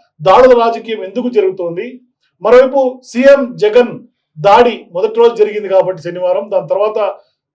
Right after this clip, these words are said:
సీక్వెన్స్ గా వీళ్ళ ఇద్దరిది, ఇరువురు ప్రధాన నేతలు కూడా జరిగినటువంటి నేపథ్యంలో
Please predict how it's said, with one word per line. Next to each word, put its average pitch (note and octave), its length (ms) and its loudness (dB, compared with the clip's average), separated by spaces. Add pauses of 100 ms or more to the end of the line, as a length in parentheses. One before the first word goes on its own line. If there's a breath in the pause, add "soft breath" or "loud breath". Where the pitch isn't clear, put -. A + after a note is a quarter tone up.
(100)
సీక్వెన్స్ A#3+ 440 0
గా A3+ 80 2
వీళ్ళ G#3 180 -4
ఇద్దరిది, G#3+ 600 -4 (400)
ఇరువురు A3 400 -4
ప్రధాన G3+ 300 0
నేతలు G3 300 -8
కూడా F#3 120 -8
జరిగినటువంటి F3+ 540 -10
నేపథ్యంలో D#3+ 640 -8